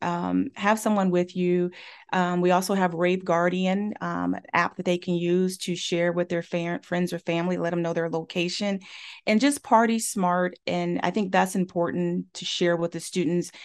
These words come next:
as they start the school year and they wanna celebrate, and, you know, let someone know where you're at. And if you are going to drink, you know, do it responsibly and just make sure you're not traveling by yourself.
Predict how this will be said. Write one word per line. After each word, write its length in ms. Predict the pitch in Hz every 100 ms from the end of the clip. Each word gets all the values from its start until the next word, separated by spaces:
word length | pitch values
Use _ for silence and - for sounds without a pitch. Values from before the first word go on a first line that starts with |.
| - -
as 180 | - 165
they 100 | 170
start 280 | 170 175 185
the 60 | 185
school 320 | - 185 175
year 340 | 170 170 170
and 180 | 165 165
they 80 | 165
wanna 260 | 175 165
celebrate, 840 | 165 - 165 165 165 165 165 175 175
and, 360 | 170 165 170 - - -
you 80 |
know, 60 | 196
let 180 | 202 -
someone 320 | 247 220 202
know 160 | 185 185
where 220 | 175 180
you're 240 | 175 170
at. 280 | 165 170 196
And 200 | - 175
if 200 | 175 -
you 220 | 190 180
are 360 | 170 170 185 202
going 340 | - 208 208
to 120 | 208
drink, 360 | 208 185 196 220
you 140 | - 196
know, 100 | 185
do 160 | 196
it 100 | 214
responsibly 880 | 240 226 170 170 185 190 190 196 190 - - - -
and 160 | 185
just 120 | 196
make 160 | 202 196
sure 140 | 208
you're 140 | 202 180
not 200 | 170 -
traveling 460 | - 165 160 165
by 220 | 165 170 -
yourself. 680 | 170 175 - - - -